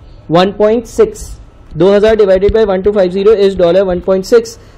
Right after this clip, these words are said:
तो हम जब rent की amount शामिल करेंगे तो rent का खर्चा हम include करेंगे वन पॉइंट सिक्स के हिसाब से, सही है ना, एक unit में। मैं वापस से समझाता हूँ, चौबीस हज़ार क्या है, पूरे साल का है,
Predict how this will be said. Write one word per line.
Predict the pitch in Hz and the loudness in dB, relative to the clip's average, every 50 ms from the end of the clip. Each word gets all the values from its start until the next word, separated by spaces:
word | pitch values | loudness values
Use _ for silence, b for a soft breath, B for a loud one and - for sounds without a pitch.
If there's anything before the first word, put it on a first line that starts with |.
| b b - - | b b -2 0
तो | 190 | 2
हम | 185 196 202 202 | 2 2 2 2
जब | 202 214 196 | 2 2 2
rent | 170 180 190 214 208 - | 2 0 0 0 -2 0
की | 247 233 | 0 0
amount | 214 196 196 196 208 202 | 0 0 0 -2 -2 -2
शामिल | 226 202 180 180 196 202 | 0 0 0 0 -2 0
करेंगे | 196 190 180 190 190 196 214 | 0 0 0 0 2 2 2
तो | 208 214 196 | 2 2 2
rent | 180 180 185 185 | 0 0 0 0
का | 208 196 | -2 0
खर्चा | 185 190 175 - 202 190 | 0 -2 0 0 0 0
हम | 185 185 185 185 | 0 0 -2 -2
include | 180 175 - 170 190 190 185 | -4 -4 -4 -4 -4 -2 0
करेंगे | 196 180 175 175 185 196 208 214 | 0 0 0 2 2 2 2 4
वन | 175 170 160 180 170 - | 4 2 0 -2 -2 -2
पॉइंट | - 190 196 196 190 | -2 -2 -2 -2 -4
सिक्स | - - 196 180 - - | -4 -4 -4 -4 -2 -2
के | - 156 | 0 0
हिसाब | 147 - 143 113 - | 0 0 -4 -8 -8
से, | - - | -10 -10
सही | 135 - 185 190 208 | -6 -4 -4 0 0
है | 254 | 0
ना, | 277 285 | 0 0
एक | 247 190 214 220 214 214 | 0 0 0 0 2 2
unit | 196 185 185 185 175 - | 0 0 0 0 -2 -4
में। | 170 117 - - - B B B B B B B B B - | -8 -10 -10 -14 -18 B B B B B B B B B 0
मैं | 175 | 2
वापस | 180 190 196 196 247 233 | 2 2 2 2 2 0
से | - 240 | 0 0
समझाता | - 226 196 185 180 165 160 156 160 | 0 0 0 0 0 0 0 -2 -4
हूँ, | 165 | -4
चौबीस | 165 - 185 180 185 226 226 | -2 0 0 2 2 2 2
हज़ार | 240 240 240 240 233 | 2 2 2 2 2
क्या | 220 240 247 | 2 2 2
है, | 262 | 2
पूरे | 254 - 208 202 220 214 | 2 0 0 2 2 2
साल | - 226 190 185 190 | 2 2 2 2 2
का | 190 196 | 2 0
है, | 190 180 190 | 0 0 -2